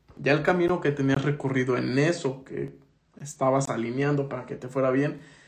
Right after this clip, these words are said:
ya lo estás afectando, entonces tal vez ya no sea lo que esperabas. Ya esas metas o ese tiempo por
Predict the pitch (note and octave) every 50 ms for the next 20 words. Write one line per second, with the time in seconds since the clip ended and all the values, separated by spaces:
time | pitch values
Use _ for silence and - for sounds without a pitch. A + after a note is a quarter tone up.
0 | - _ _ _ _ - - C3+ B2 B2+ B2 B2 C3 B2+ C3 C3 - - - A#2+
1 | B2 A#2 - - - - - _ _ - C3+ - - - - - - C3+ A#2 A#2
2 | A#2+ A#2+ C#3 D#3 D3+ - - - - - - B2 A#2+ - B2+ B2+ B2+ B2+ B2 -
3 | - B2 A#2+ A#2+ B2 B2 A#2+ - B2+ A#2+ A#2+ B2 B2+ - - - - B2+ B2 B2
4 | B2+ B2 A#2+ - - A2+ A#2 - - - - - - - - C#3 - - - A2
5 | A#2 B2+ C3 B2+ - - - - - - _ _ _ _ _ _ _ _ _ _
6 | _ _ _ _ _ - C3+ B2+ B2 A#2+ B2 A#2+ - - B2 A#2+ B2 A#2+ A#2+ A#2
7 | A#2 - B2+ B2+ B2 - - - - - _ _ _ _ - - G#2+ A#2 A#2+ A#2+
8 | B2 - C3+ B2+ B2+ - - - - D#3 D3 C#3+ C#3 C#3 C#3 C#3 - C#3+ C#3+ C#3+
9 | - A#2+ G#2+ A#2 A#2+